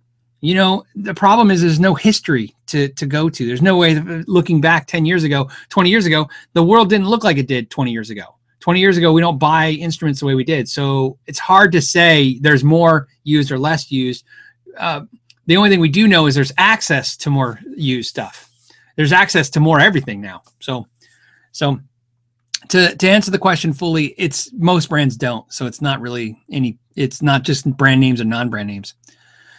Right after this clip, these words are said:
Um, Ian says, "Have you ever tried an Iron Gear pickups?" I haven't. I just picked up some for my Squier Mustang. I love the way they sound. Iron Gear, cool, interesting. I'm actually looking for unique pickups. Um,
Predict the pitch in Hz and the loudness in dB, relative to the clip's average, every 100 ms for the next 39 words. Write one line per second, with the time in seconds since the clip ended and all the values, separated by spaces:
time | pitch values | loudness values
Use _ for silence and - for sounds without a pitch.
0 | - - 156 160 214 262 240 202 190 160 | -12 -6 -4 -2 0 2 2 2 0 -2
1 | - - - 208 208 202 262 285 - 226 | -8 -20 -4 -2 0 0 2 0 0 2
2 | 208 202 202 175 190 175 190 208 170 180 | 4 4 0 -4 -6 -2 0 0 -2 -4
3 | 175 - 190 120 107 - 127 135 156 120 | -6 -6 -8 -8 -10 -10 -8 -4 -4 -4
4 | - - 139 220 202 - 185 - 185 - | -10 -10 -8 -6 -8 -8 -10 -8 -10 -8
5 | 156 151 151 139 143 135 - 165 151 147 | -4 -4 -4 -6 -6 -6 -6 -4 -2 -2
6 | 151 - 117 113 - 127 131 160 151 131 | -4 -8 -12 -14 -14 -10 -8 -6 -4 -4
7 | 127 - 123 107 98 _ - 190 220 202 | -4 -8 -12 -12 -16 _ -4 0 2 2
8 | 226 208 127 - - 226 135 - _ _ | 0 -6 -6 -10 -8 -6 -6 -10 _ _
9 | _ _ _ - 202 143 - 110 - _ | _ _ _ -6 -4 -4 -8 -12 -16 _
10 | _ _ _ _ 151 185 247 - 233 175 | _ _ _ _ 0 2 2 2 2 4
11 | 190 208 214 165 175 160 147 143 135 147 | 4 4 0 0 -2 -2 0 -2 -2 -4
12 | 135 - - - 165 175 175 165 | -6 -6 -8 -6 -2 -2 -2 -8